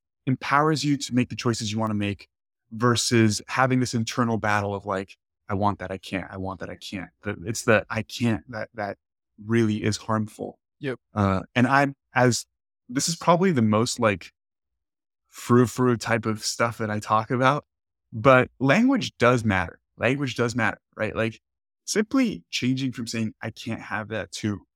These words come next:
Speaker 1: "I choose to not have as much of that." It's a very different approach in the term, in, in, at least in the way that you think about food and you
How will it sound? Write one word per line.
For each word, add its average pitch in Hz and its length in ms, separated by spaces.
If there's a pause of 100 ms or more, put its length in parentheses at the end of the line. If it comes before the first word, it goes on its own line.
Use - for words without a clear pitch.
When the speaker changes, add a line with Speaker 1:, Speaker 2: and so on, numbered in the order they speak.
Speaker 1:
"I 98 140
choose 120 720
to - 140
not 107 320
have 98 360 (140)
as 98 220
much 98 260
of - 120
that." - 200 (960)
It's 139 200
a 131 60
very 123 540
different 113 300
approach 104 360
in 110 60
the 101 80
term, 104 380
in, 117 160
in, 117 300
at 123 140
least 165 240
in 165 60
the 135 60
way 123 120
that 110 120
you 107 180
think 117 220
about 107 260
food 101 240
and 98 140
you 98 120